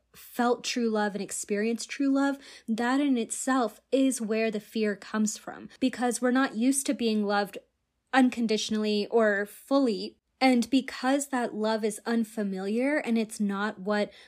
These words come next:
we grew up with in our homes or not what our parents or caretakers, you know, showed or demonstrated to us, it feels so foreign. And again, we don't always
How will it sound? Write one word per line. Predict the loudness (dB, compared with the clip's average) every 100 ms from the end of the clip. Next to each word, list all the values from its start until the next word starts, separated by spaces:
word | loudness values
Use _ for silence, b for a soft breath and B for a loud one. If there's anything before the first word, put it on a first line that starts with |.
| B
we | -2
grew | 0 2 4
up | 2 0
with | 0 2 0 -4
in | -2
our | -2 -4
homes | -4 -2 0 0 -2
or | -2
not | -2 -4 -6 -2
what | -2 -2
our | -10
parents | -6 -4 -4 -4 -6
or |
caretakers, | -10 -4 -4 -4 -6 -4 -2 -2 -4 -6 -10 -12
you | -4 -2
know, | -2
showed | -6 -2 0 0 -2
or |
demonstrated | -4 -4 -4 -4 -4 -6 -6
to | -6 -2 0
us, | -2 0
it | 0 0
feels | -2 0 0 0
so | 0 0
foreign. | -2 -2 -2 -2 -8 -12 B B
And | 0
again, | 2 4 2 4 0 0
we | 0
don't | 4 4 4 0 0
always | 6 6 4 2 2 2